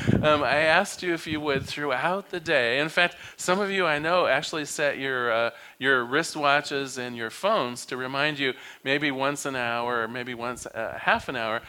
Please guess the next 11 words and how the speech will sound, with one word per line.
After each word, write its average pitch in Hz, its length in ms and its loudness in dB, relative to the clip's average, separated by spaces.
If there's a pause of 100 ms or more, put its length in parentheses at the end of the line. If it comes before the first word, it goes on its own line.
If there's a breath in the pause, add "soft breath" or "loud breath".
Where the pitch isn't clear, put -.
(260 loud breath)
to 156 120 -4
zero 165 460 -2
in 143 180 0
on 143 320 -2
what 156 360 0
you're 175 320 -2
actually 147 720 -6
thinking 139 640 -8
in 135 220 -6
that 123 240 -2
moment. 113 360 -4